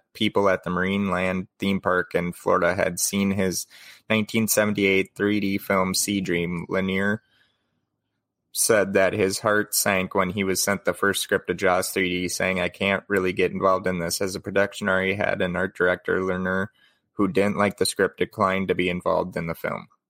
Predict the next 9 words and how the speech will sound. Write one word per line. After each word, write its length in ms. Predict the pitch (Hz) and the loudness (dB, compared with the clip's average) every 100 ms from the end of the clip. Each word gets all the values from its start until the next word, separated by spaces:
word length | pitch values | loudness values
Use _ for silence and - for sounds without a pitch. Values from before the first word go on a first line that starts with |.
| _ - | _ -4
The 80 | |
film 300 | 98 117 117 | 0 2 2
was 160 | 123 113 | 0 2
directed 360 | 110 104 - 98 | 2 2 0 0
by 140 | 87 | 0
Joel 380 | 85 95 98 98 | 0 0 2 2
Alves, 500 | 95 95 98 104 - _ _ _ _ _ | 2 0 -2 -8 -16 _ _ _ _ _
who 220 | - 107 98 | -4 -2 2
was 640 | 95 90 90 92 - - | 2 2 -2 -4 -8 -8